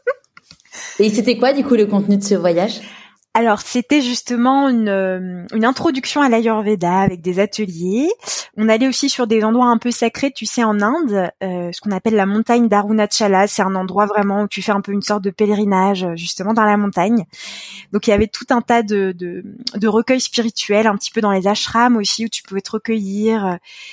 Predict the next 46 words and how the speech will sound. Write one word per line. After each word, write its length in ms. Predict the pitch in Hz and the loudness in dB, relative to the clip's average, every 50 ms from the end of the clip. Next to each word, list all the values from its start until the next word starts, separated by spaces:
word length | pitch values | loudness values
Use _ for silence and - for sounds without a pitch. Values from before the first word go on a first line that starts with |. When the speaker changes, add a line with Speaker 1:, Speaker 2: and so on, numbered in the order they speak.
| - - - | -16 -4 0
Speaker 2:
avec 220 | 196 202 - 208 | 0 0 0 0
des 160 | 196 233 214 | -2 0 0
activités, 440 | 214 214 - - - 196 - 262 254 | 0 0 0 -4 -10 -2 0 2 4
des 100 | 220 233 | 4 4
massages 320 | 220 214 - - 285 285 285 | 4 2 2 2 2 2 2
ayurvédiques 600 | 294 269 269 269 262 233 254 240 220 254 240 - | 2 2 2 2 2 2 2 2 0 -2 -2 -2
aussi. 240 | 240 - - 233 | -4 -4 -4 -4
Donc, 200 | 202 208 202 - | -6 -6 -6 -4
on 80 | 202 202 | -2 -2
a 80 | 202 202 | -2 -2
pu 180 | - - 226 | -4 -6 -8
sentir 420 | - - 226 214 - - 233 220 214 | -6 -4 -4 -4 -4 -4 -2 -2 -2
un 80 | 196 | -2
peu 120 | - - 214 | -4 -6 -10
tous 160 | - - 208 | -8 -6 -4
les 80 | 202 | -4
soins 240 | 202 - - 226 214 | -4 -4 -4 -4 -4
ayurvédiques. 680 | 208 202 202 196 190 185 190 190 185 254 - - - - _ _ - - - - - - - _ _ _ - | -2 -2 -2 -4 -4 -4 -6 -6 -6 -8 -12 -14 -18 -20 _ _ -20 -20 -20 -20 -20 -20 -20 _ _ _ -2
Et 440 | 202 202 202 202 202 202 202 196 196 | 0 2 2 2 2 0 0 0 0
voilà, 240 | 202 226 190 180 214 | 2 2 4 4 2
une, 100 | 262 254 | 2 2
une 120 | - 262 269 | 2 2 2
espèce 260 | 254 - - 403 381 | 2 2 0 2 2
d'introduction, 640 | 311 294 269 - - 311 277 277 254 - - 330 381 | 2 0 0 -2 -2 -4 -4 -4 -6 -6 -6 -8 -8
tu 120 | - - 254 | -8 -8 -8
sais, 220 | - - 277 311 | -4 -2 -2 -2
de, 140 | 254 254 233 | -2 -2 -2
de 180 | 202 196 220 | -2 -2 0
mise 200 | 220 233 269 285 | 2 4 4 4
en 160 | 294 285 262 240 | 4 2 2 2
bain, 420 | 220 247 254 269 285 285 277 247 | 2 2 2 2 2 2 4 4
euh, 360 | 214 202 190 185 180 180 180 185 | 2 2 2 0 -2 -4 -6 -8
de, 240 | 185 196 190 190 | -8 -8 -8 -8
de, 160 | 190 180 196 196 | -8 -8 -10 -6
de 140 | 185 208 | -2 0
l'Ayurveda. 800 | 220 214 220 226 254 269 254 240 247 240 202 208 202 247 277 277 233 | 2 2 4 4 4 2 2 2 2 2 4 2 2 2 2 2 0
Et, 400 | 202 185 175 170 175 180 - - _ _ _ _ - - _ _ _ _ _ _ | 0 0 -2 -4 -8 -10 -14 -16 _ _ _ _ -20 -20 _ _ _ _ _ _
et 80 | - 208 | 0 0
en 80 | 196 | 0
revenant, 240 | 185 190 190 202 233 | 0 0 2 2 2
tu 160 | 240 - - | 0 -2 -6
dis, 160 | 185 180 202 208 | -8 -4 -2 -2
mais 240 | 190 170 160 - - | -2 -2 -4 -6 -4
waouh, 240 | - 208 208 196 196 | 0 0 0 0 0
quoi, 200 | - - - - | -4 -6 -6 -6
c'est, 480 | - - - - 147 127 - - - | -6 -8 -8 -8 -8 -8 -8 -10 -12